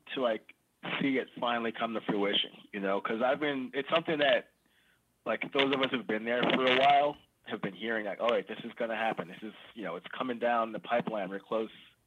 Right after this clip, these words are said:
we're close, we're close," you know, and it's finally, you know, we shut the building down, and, you know, in a couple of years we'll have a new one. It's, it's crazy, but,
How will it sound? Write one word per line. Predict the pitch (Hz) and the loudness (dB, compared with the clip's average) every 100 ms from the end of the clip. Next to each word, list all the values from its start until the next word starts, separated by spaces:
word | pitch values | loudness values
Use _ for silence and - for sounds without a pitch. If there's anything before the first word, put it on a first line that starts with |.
| - | -16
we're | 95 | -14
close, | - 113 113 101 | -8 -2 -2 -2
we're | - 85 | -6 -6
close," | 113 107 98 | -4 -6 -6
you | 95 | -8
know, | 90 | -6
and | 90 | -6
it's | 85 - | -10 -6
finally, | 123 127 127 117 113 _ - - - - | -2 0 0 -2 -6 _ -20 -20 -20 -14
you | 117 | -4
know, | 95 | -2
we | 85 | 2
shut | - 113 | 2 2
the | 123 | -2
building | 117 113 110 107 | -2 -2 -2 -4
down, | 107 107 104 101 104 _ _ _ _ _ _ _ | -2 -2 -4 -8 -20 _ _ _ _ _ _ _
and, | 98 95 92 87 87 | -6 -4 -2 -6 -8
you | 110 | -10
know, | 76 67 64 50 _ _ _ _ _ _ _ | -8 -8 -10 -18 _ _ _ _ _ _ _
in | 110 | -12
a | 101 | -6
couple | 117 117 | -4 -2
of | 117 | 0
years | 123 120 | 0 0
we'll | 113 | 0
have | 113 | 2
a | 104 | 0
new | 107 147 | 0 0
one. | 127 - | 0 -2
It's, | 76 - | -10 -12
it's | 76 - - - - | -12 -12 -18 -18 -14
crazy, | - 117 139 131 - | -4 0 2 0 -4
but, | - 67 | -6 -6